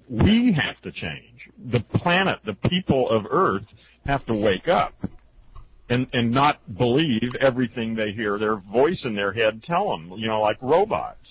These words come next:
Uh, and, but of course, the, the beauty of this, uh, approach is that that's quite doable. Biological evolution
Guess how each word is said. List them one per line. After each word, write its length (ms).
Uh, 300
and, 360
but 120
of 80
course, 220
the, 120
the 180
beauty 500
of 160
this, 280
uh, 220
approach 500
is 180
that 120
that's 260
quite 300
doable. 540
Biological 840
evolution 760